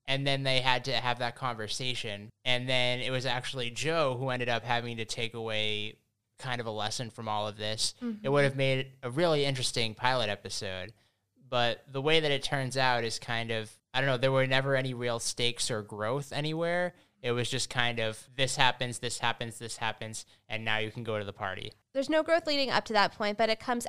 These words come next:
Speaker 2: after because Lizzie chooses to not go to the party, even though she can, because Gordo can't.
Speaker 1: True. But I think that same growth could have occurred
Speaker 2: With
Speaker 1: with them
Speaker 2: Yeah.
Speaker 1: still having to go to Nana's party, but then you get the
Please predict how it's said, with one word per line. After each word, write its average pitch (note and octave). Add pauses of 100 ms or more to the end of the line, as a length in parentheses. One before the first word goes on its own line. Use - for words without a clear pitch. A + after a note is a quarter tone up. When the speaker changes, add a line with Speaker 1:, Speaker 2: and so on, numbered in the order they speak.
Speaker 2:
after G#3+
because G#3
Lizzie G3+
chooses F#3+
to -
not F#3
go -
to -
the D#3
party, -
even G3
though F#3+
she -
can, - (100)
because A3
Gordo C3
can't. - (220)
Speaker 1:
True. A2 (320)
But D#3
I E3+
think F3+
that E3
same C#3+ (260)
growth C3 (220)
could B2+
have B2+
occurred A#2+ (420)
Speaker 2:
With G#3
Speaker 1:
with -
them B2 (220)
Speaker 2:
Yeah. G3+
Speaker 1:
still D3+
having B2
to -
go A2
to A#2+
Nana's G#2+
party, C3+
but C3
then B2
you B2
get A#2+
the B2+